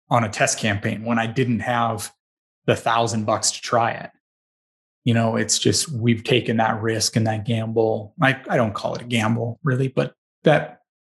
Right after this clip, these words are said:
calculated risk, I guess, or that measured and weighted risk, um, to really grow. And that's what's proved us, you know, well every single year, and why we keep getting the referrals and why we keep doing that is because, uh, really at the end of the day,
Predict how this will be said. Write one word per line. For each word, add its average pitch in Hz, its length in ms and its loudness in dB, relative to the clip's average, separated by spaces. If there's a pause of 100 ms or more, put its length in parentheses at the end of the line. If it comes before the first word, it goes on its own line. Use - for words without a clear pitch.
(220)
calculated 123 600 2
risk, 110 420 -2
I 123 80 0
guess, 127 400 -2
or 113 120 -2
that 113 260 2
measured 120 540 -2
and 113 180 -4
weighted 120 320 -2
risk, 120 400 -2 (840)
um, 117 400 2
to 117 120 -4
really 113 240 2
grow. 113 600 -2
And 113 360 2
that's 117 280 4
what's 110 160 4
proved 117 320 -2
us, - 420 -2 (1200)
you 120 100 4
know, 127 300 2
well 123 400 0
every 117 200 0
single 120 380 0
year, 123 260 0
and 113 200 -2
why 113 260 2
we 113 280 0
keep - 200 -6
getting 117 160 4
the 113 60 0
referrals 110 560 0
and 117 100 0
why 117 140 2
we 113 100 -4
keep 120 260 -2 (840)
doing 123 240 4
that 107 180 0
is 110 120 -4
because, 113 280 2
uh, 120 440 -2
really 123 480 0
at 120 100 -8
the 127 80 -2
end 120 120 0
of 110 60 -4
the 113 60 -6
day, 113 560 -2